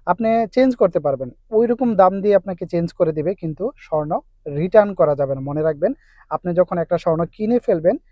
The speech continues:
কিনা স্বর্ণটা ওইখান থেকে পরবর্তীতে চাইলে আপনি টাকা রিটার্ন আনতে পারবেন না। আপনাকে নয় ছয় বয় ছয় বোঝায়া কিন্তু দাম ওইটাই রাখবে, কারণ পরে বলবে যে, "আমি তোকে ওই ট্যাক্স ছাড়া দাম বলেছি,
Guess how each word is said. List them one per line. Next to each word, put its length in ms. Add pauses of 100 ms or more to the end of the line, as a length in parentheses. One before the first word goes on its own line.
(220)
কিনা 260
স্বর্ণটা 420
ওইখান 440
থেকে 220
পরবর্তীতে 600
চাইলে 280
আপনি 200
টাকা 360 (440)
রিটার্ন 320
আনতে 280
পারবেন 340
না। 160 (400)
আপনাকে 560
নয় 260
ছয় 340
বয় 280
ছয় 300
বোঝায়া 460
কিন্তু 440 (340)
দাম 300
ওইটাই 300
রাখবে, 340
কারণ 320 (320)
পরে 160
বলবে 280
যে, 100
"আমি 200
তোকে 380 (380)
ওই 140
ট্যাক্স 340
ছাড়া 240
দাম 240
বলেছি, 440